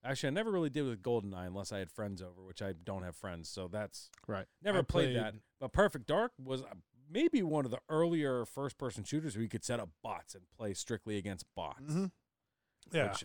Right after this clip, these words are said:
Speaker 1: I had a lot of appreciation for. There was a good storyline to them. Um, yeah, I, I mean, I loved those games.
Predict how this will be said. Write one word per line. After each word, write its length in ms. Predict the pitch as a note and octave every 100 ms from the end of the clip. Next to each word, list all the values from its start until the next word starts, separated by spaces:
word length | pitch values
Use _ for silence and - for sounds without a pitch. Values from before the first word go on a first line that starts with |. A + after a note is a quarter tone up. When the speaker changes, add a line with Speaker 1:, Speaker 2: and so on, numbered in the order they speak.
| -
Speaker 1:
I 120 | A2
had 80 | G#2+
a 40 |
lot 200 | A2 A2
of 60 | G2
appreciation 680 | - A#2 - A2+ G#2+ A#2
for. 260 | G2+ A2 A2+
There 160 | A#2 A2
was 140 | G2
a 40 | F#2
good 180 | A2+ G2+
storyline 600 | - A#2 A#2 A2+ A2+ A2
to 100 | A2+
them. 360 | A2 A2 A2 - _ _ _ _ _ -
Um, 520 | F#2+ F#2+ F#2+ F#2 F2+ D#2 _ _ _ _ -
yeah, 120 | A2+
I, 100 | G2
I 120 | A#2+ G2+
mean, 120 | G#2
I 60 |
loved 260 | A2+ G2+ G#2
those 180 | G#2 F#2
games. 400 | F#2+ A2 E2+